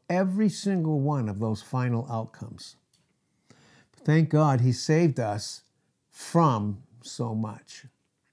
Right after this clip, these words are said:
And the reason he did was to bring us into the salvation of what we truly have in him, what we're saved to.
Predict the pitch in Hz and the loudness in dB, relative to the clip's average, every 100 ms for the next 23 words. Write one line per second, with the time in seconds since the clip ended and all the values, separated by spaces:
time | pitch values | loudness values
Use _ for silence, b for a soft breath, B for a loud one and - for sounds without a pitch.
0 | _ 113 113 117 123 120 120 113 104 139 | _ -4 0 2 0 0 0 0 0 0
1 | 139 110 107 98 - b b b 120 101 | -2 -2 -2 -4 -10 b b b -4 0
2 | 120 113 110 - 131 151 151 - 101 101 | 2 2 0 -2 2 2 2 0 -2 -2
3 | 101 92 127 110 107 120 107 107 98 b | -6 -6 -4 -4 0 -2 -2 -4 -6 b
4 | b - 107 95 113 120 110 101 135 117 | b -10 -8 -4 -4 -4 -6 -4 -4 -2
5 | 117 101 107 95 90 - _ _ _ _ | -2 -2 -2 -4 -6 -14 _ _ _ _
6 | _ _ 104 98 - - 92 101 107 95 | _ _ -8 -8 -8 -12 -12 -8 -10 -8
7 | - 98 80 - - 82 | -8 -8 -10 -12 -8 -8